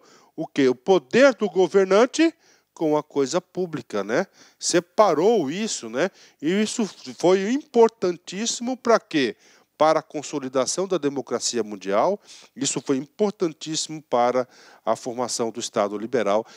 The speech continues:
que a gente vai falar um pouco mais sobre o Estado liberal ainda nessa aula. Então, esse foi Max Weber, né? Max Weber, todas as minhas saudações pra você. Muito obrigado por que você, que você fez aí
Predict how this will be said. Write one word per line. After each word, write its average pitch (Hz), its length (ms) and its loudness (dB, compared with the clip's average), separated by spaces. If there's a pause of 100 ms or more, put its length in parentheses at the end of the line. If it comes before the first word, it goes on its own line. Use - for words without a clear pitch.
(100)
que 143 80 -6
a - 20 0
gente 117 240 -10
vai 113 100 -2
falar 107 220 -2
um 107 60 -6
pouco - 340 -8
mais 107 240 -2
sobre 113 220 -12
o - 20 -10
Estado 101 300 -4
liberal 101 440 -2
ainda 98 320 -6
nessa 95 280 -6
aula. 85 260 -6 (260)
Então, - 300 -2 (100)
esse 180 380 0
foi 120 340 -6 (320)
Max 117 540 -4
Weber, 95 500 -10
né? 107 200 -4 (360)
Max 127 320 0
Weber, 139 400 -2 (280)
todas 151 340 0
as 117 160 -4
minhas 117 240 -8
saudações 107 600 -4
pra 95 120 -8
você. 123 420 0 (380)
Muito 165 260 -2
obrigado 131 520 0
por 117 180 -14
que 127 100 -8
você, 107 460 -8
que 117 80 -8
você 110 380 -4
fez 117 340 -2
aí 110 260 -2